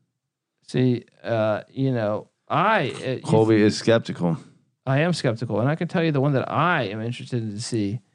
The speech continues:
Speaker 1: is the Washington Huskies.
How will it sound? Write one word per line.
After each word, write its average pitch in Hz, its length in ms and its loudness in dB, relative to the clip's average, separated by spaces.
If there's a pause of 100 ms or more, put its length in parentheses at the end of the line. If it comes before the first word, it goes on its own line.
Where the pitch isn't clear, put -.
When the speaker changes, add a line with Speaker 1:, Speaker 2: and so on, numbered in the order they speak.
(480)
Speaker 1:
is 151 580 0 (840)
the 143 360 2 (1000)
Washington 117 500 0
Huskies. - 460 -2